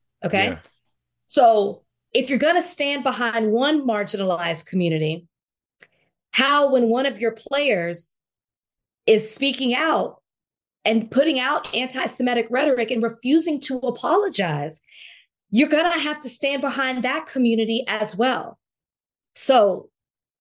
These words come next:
Speaker 2: Stuff. Stuff. We'll see.
Speaker 1: It's,
Speaker 2: Um,
Speaker 1: this story's gonna be ongoing, so, and we're gonna keep
Speaker 2: Yeah.
Speaker 1: talking about it, so y'all
Speaker 2: We'll keep talking about
Speaker 1: just,
Speaker 2: it.
Speaker 1: you're ready.
Speaker 2: Uh, Dwayne Wade's ex-wife accuses him of pressuring the trans daughter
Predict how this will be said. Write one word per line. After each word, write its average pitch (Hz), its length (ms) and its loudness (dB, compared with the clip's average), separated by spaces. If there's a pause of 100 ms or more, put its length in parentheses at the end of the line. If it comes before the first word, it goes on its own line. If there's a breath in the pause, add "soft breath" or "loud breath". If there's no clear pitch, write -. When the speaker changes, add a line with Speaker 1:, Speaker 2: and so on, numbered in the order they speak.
(1200)
Speaker 2:
Stuff. 151 420 -2 (480)
Stuff. 139 380 -4
We'll 170 120 2
see. 190 320 0 (560 loud breath)
Speaker 1:
It's, 196 120 8
Speaker 2:
Um, 175 160 4
Speaker 1:
this 311 200 2
story's 285 420 -2
gonna 226 180 -2
be 214 140 0
ongoing, 190 760 -2
so, 165 420 -2 (120)
and 185 140 -2
we're 220 120 2
gonna 233 160 0
keep 240 120 -2
Speaker 2:
Yeah. 240 60 2
Speaker 1:
talking 190 340 -2
about 151 300 -4
it, 139 120 -8
so - 140 -4
y'all 147 260 -4
Speaker 2:
We'll 147 80 -10
keep 139 160 -14
talking 143 220 -8
about 120 80 -8
Speaker 1:
just, 156 320 -4
Speaker 2:
it. - 40 -20 (320 soft breath)
Speaker 1:
you're 170 140 -4
ready. 156 300 -2
Speaker 2:
Uh, 143 760 2 (140)
Dwayne 285 280 2
Wade's 269 340 2
ex-wife 208 460 0
accuses 175 460 0
him 180 240 0
of 127 180 -2
pressuring 156 680 -2 (460)
the 120 100 -10
trans 139 440 -4
daughter 113 480 0